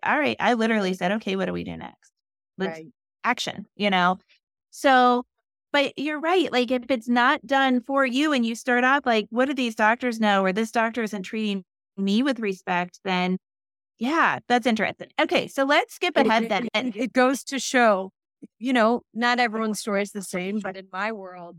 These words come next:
Speaker 2: that, that, that's, that's, like, core memory from here on out
Speaker 1: Yeah.
Speaker 2: that I will
Speaker 1: Yeah.
Speaker 2: always have in my life. And I will, in fact, she's still his pediatrician to this day.
Speaker 1: Wow.
Speaker 2: And we have a much deeper relationship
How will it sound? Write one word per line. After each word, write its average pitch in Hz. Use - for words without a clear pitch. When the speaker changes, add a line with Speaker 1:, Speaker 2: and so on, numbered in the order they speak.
Speaker 2:
that, 170
that, 175
that's, -
that's, 165
like, 156
core 214
memory 170
from 190
here 175
on 170
out 156
Speaker 1:
Yeah. 226
Speaker 2:
that 160
I 156
will 165
Speaker 1:
Yeah. 190
Speaker 2:
always 180
have 165
in 165
my 160
life. 151
And 180
I 170
will, 185
in 190
fact, 190
she's 208
still 233
his 233
pediatrician 165
to 175
this 160
day. 175
Speaker 1:
Wow. -
Speaker 2:
And 185
we 190
have 180
a 185
much 180
deeper 190
relationship 180